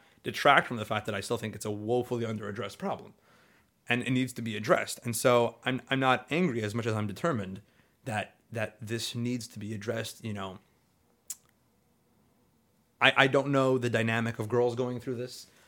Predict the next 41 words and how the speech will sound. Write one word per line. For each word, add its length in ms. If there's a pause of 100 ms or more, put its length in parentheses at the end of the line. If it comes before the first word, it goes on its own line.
(460)
I'm 80
sure 200
it's 120
a 40
completely 540
different 320
kettle 240
of 60
fish. 420 (440)
I 60
have 140
met 180
a 40
few, 600 (320)
uh, 60 (280)
you 100
know, 100
spoken 360
to 80
a 40
few 300
female 340
survivors, 560
and, 320
and 180 (180)
in 140
brief 360
conversation, 600 (360)
it 100
is 100
a 20
completely 320
different 220
experience. 400 (560)
Um, 720 (320)
but 100
for 80
the 60
Bachrim 340
out 160
there, 280